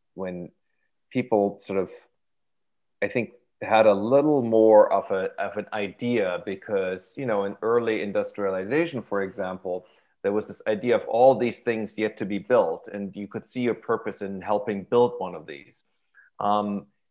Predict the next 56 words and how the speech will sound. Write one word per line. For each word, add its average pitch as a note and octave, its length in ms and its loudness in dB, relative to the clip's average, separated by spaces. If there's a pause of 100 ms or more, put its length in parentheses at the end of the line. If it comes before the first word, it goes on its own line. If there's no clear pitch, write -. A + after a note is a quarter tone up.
and, B2+ 400 2
you E3+ 100 -4
know, A2+ 160 6
I A2+ 100 4
think B2+ 200 -8
that A#2 320 2
was A#2+ 200 -2
also B2 280 0
true A#2 220 -4
in G#2+ 60 0
the G#2+ 80 -2
digital B2 400 -2
realm, F#2 600 -6
um, F2+ 360 -6
early G2 300 -4
on. F2+ 460 -6
You G#2+ 100 -6
know, F2+ 180 -6
there F#2+ 120 -4
was F#2+ 140 -10
sort F#2+ 120 -8
of F2+ 100 -8 (440)
a G2+ 40 -4
whole A#2 140 4
bunch A2 220 0
of G#2+ 140 -6
things A2 200 -2
to G#2 100 -8
be G2+ 100 -2
built, A2 300 2
and G2 120 -4
you G2 80 -6
could G2+ 160 -10
see A2 180 -8
a G2 80 -2
purpose - 380 -6
to G2+ 100 -8
build A2 320 0
those. F2+ 260 -4
And G#2 160 -4
by B2+ 160 6
the B2 100 4
way, G2 280 2
I G2+ 80 0
think C#3+ 280 -4
there - 200 -6
are G2 220 -4
many A#2 420 2
of F#2+ 100 0
those F2+ 240 -6
left G2 360 -4
in F2 80 -14
the E2 80 -14
digital D#2 480 -16
realm. - 340 -20 (100)
Um, F2+ 500 -6